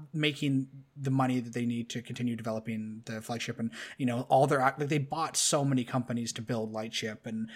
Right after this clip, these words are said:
and, you know, they, so I can definitely see them milking every dime out of the P-, Pogo player base because Pogo is just a data factory for them at this point. Um,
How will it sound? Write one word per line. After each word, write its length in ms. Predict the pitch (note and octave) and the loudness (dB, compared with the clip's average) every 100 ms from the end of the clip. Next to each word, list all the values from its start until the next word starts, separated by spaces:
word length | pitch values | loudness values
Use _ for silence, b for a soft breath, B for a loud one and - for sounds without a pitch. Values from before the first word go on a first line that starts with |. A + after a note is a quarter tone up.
| B B B - | B B B -4
and, 340 | C#3+ B2+ B2 - | 0 2 0 0
you 100 | E3 | 4
know, 160 | C#3 | 4
they, 300 | B2+ C#3 C3+ - - | 4 2 0 -8 -10
so 340 | D3 - D#3+ | 0 4 4
I 80 | D3 | 4
can 140 | D3 C#3+ | 0 2
definitely 320 | F#3 - D3 | 2 2 0
see 160 | D3 | 2
them 340 | C3+ C3 B2+ B2 - _ | 2 2 2 0 -4 _
milking 760 | C#3+ C3 C3+ C3+ C3+ C3+ B2+ B2+ | 0 4 6 4 2 2 2 0
every 440 | C3+ B2 B2 A#2+ A2+ | -2 -2 -2 -2 -2
dime 440 | B2 A#2 A#2 A2+ | -4 -4 -4 -4
out 220 | A2 A#2 | -4 -4
of 480 | A2+ A2 A2+ A#2+ - _ C#3+ | -4 -6 -8 -12 -16 _ -6
the 340 | C3 A#2+ A2+ | -2 -2 -4
P-, 140 | - - - | -8 -10 -6
Pogo 300 | B2 A#2 A2+ | -4 -4 -2
player 240 | G3+ F3+ | 2 2
base 180 | B2 B2+ | 2 -2
because 240 | B2+ B2+ | -2 -4
Pogo 560 | - - C#3 C3 B2+ B2+ | -6 -2 0 2 0 0
is 160 | A#2 | -2
just 460 | - B2+ B2 - - - B B B _ - | -2 0 2 0 -2 -8 B B B _ -6
a 480 | A#2+ A2+ A2+ A2+ A#2 _ _ _ - | -4 -2 -4 -6 -8 _ _ _ -10
data 460 | B2+ C3+ B2+ B2 A#2+ | 2 6 6 6 2
factory 540 | - G#2+ - - G#2+ | -2 -4 -6 -6 -8
for 160 | A2 A#2 | -4 -4
them 160 | G#2+ G#2 | -4 -6
at 80 | |
this 120 | G#2 - | -8 -8
point. 340 | - G#2 G#2+ _ - | -6 -8 -10 _ -10
Um, 500 | A#2 G#2+ G#2 G2+ | -6 -6 -8 -8